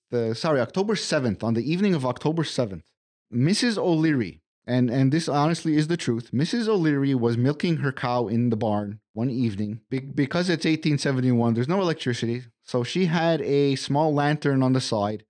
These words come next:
and the cow kicked this lantern over. Because of the construction materials at the time and, uh, what sanitation was at the time, what they ended up, uh, this, this small lantern falling over ended up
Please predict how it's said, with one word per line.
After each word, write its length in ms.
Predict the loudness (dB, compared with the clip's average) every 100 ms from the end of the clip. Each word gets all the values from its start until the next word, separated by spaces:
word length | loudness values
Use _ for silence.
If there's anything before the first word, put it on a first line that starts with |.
| _ _ _ _ _ -2
and 160 | 0
the 40 | 0
cow 460 | -4 -2 0 -2 -4
kicked 280 | -8 -8 -6
this 200 | -6 -4
lantern 340 | -4 -2 -4
over. 320 | -6 -8 -16 _ _ _ -4
Because 460 | -4 -2 -4 -2
of 280 | -2 -2 -2
the 260 | 0 2 0
construction 840 | 0 -4 -2 -4 -2 -2 0 0
materials 500 | -2 0 2 2 0
at 120 | -4
the 80 | -10
time 680 | -8 -2 0 2 2 2 2
and, 280 | 2 2 0
uh, 340 | -4 -8 -12 -18 _ _ -10
what 200 | -10 -6
sanitation 680 | -4 -4 -2 -2 0 0 0
was 180 | 0
at 100 | -2
the 60 | -6
time, 460 | -6 -4 -2 -4 -8 _ _ _ -6
what 180 | -4 0
they 140 | 2
ended 240 | 2 0
up, 220 | 0 -2 _
uh, 320 | -2 0 0 -6 -14 -12
this, 200 | -8 -6
this 280 | -4 -4 -2
small 260 | 0 2 2
lantern 420 | 2 0 0 -2
falling 360 | 0 2 2
over 300 | 2 0 -6 -12 -6
ended 240 | -4 -2
up 180 | -4